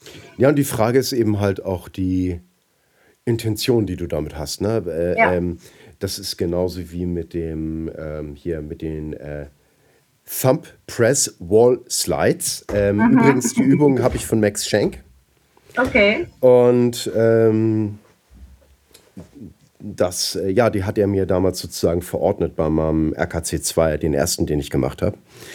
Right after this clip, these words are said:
Speaker 2: Mhm.
Speaker 1: Und, äh, das ist eben halt auch eine super gute Hilfe. Ähm,
Speaker 2: Ja,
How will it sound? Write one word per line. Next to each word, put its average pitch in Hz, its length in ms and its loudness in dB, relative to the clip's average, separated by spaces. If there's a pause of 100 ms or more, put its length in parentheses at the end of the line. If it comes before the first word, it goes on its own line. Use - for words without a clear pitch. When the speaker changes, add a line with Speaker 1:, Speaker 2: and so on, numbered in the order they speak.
Speaker 2:
Mhm. 226 360 2 (640)
Speaker 1:
Und, 85 600 4
äh, 80 180 -2
das - 240 -4
ist 85 40 -8
eben 85 180 -2
halt 82 120 -2
auch 73 60 -6
eine 76 140 -4
super 80 280 -4
gute 71 220 -6
Hilfe. 69 380 -6 (460)
Ähm, 69 180 -4
Speaker 2:
Ja, - 200 -4